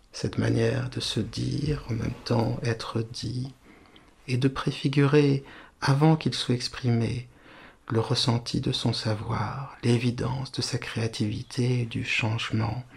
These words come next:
permanent, cette sorte d'énergie de possible qui circule à son rythme et se diffuse, se rencontre,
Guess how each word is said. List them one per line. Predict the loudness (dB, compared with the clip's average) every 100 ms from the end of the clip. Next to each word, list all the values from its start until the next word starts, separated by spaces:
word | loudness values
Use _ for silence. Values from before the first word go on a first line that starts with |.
| -20 -18 -20 _
permanent, | 4 6 8 8 6 6 0 -2 -8 -20 -20 -20 -20 -20 -20 -10
cette | -2 0
sorte | 2 4 4 0 -8 -2 -2 -4 -14 -20 -20 -20 _ -2
d'énergie | 4 6 6 6 2 -4
de | -6
possible | -2 -2 0 -2 -4 -8 -10
qui | -12 -8
circule | -4 -4 -6 -8 -4 -2
à | 0
son | 0 2 2
rythme | 0 -6 -6 -8 -4 -4 -6 -16 -16 -16 -16 -8 2
et | 4 4 0 -4
se | -2 -2
diffuse, | -2 -8 -2 0 0 -2 -6 -16 _ _ -18
se | -4 2
rencontre, | 4 4 2 0 0 -2 -8 -16